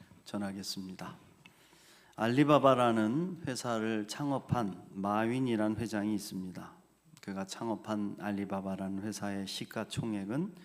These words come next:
올해 팔월 기준으로 이천구백십구억 구천만 달러, 하나로 따지면 한 삼백구십 조 원이 넘는다고 하더라고요. 또 그의 재산은 현재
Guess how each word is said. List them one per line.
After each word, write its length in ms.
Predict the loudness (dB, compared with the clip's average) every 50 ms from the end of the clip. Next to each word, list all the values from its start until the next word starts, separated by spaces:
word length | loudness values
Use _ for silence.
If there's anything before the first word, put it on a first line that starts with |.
| -20 -20 -20 -20 -20 -20 _ -8
올해 220 | -6 -4 2 4
팔월 400 | 4 4 4 2 -2 -2 -2 -2
기준으로 680 | -2 -4 -4 -2 -2 -2 -2 -2 -2 -4 -4 -6 -8 -10 -12
이천구백십구억 1700 | -12 -12 -12 -12 -12 -10 -8 -6 -6 -6 -6 -6 -6 -8 -6 -6 -8 -8 -10 -12 -14 -8 -4 -4 -4 -4 -8 -16 -20 -20 _ _ _
구천만 540 | _ -12 -10 -8 -6 -4 -4 -4 -6 -8 -8
달러, 340 | -10 -12 -12 -12 -14 -18 -18 -20 -20 _ _ _ _ _ _ _ -20 -20 -20 -20 -20 _ _
하나로 460 | -16 -12 -10 -8 -6 -6 -6 -8 -8
따지면 320 | -10 -10 -10 -10 -10 -10 -10
한 60 | -10
삼백구십 840 | -10 -10 -10 -12 -10 -10 -10 -10 -12 -14 -16 -12 -10 -8 -8 -8 -8
조 180 | -8 -6 -6 -4
원이 180 | -4 -4 -2
넘는다고 600 | -2 -4 -4 -4 -6 -6 -6 -8 -8 -10 -12 -12 -12
하더라고요. 680 | -14 -14 -12 -14 -14 -14 -12 -10 -8 -6 -4 -4 -6 -8 -12 -20 -20 -20 -20 -20 -20 -20 -20 -20 _ _
또 100 | -10 -8
그의 160 | -6 -4 -4
재산은 540 | -4 -4 -4 -4 -2 -2 -2 -2 -2 -4 -4
현재 460 | -4 -4 -4 -4 -2 -2 -2 -2 -4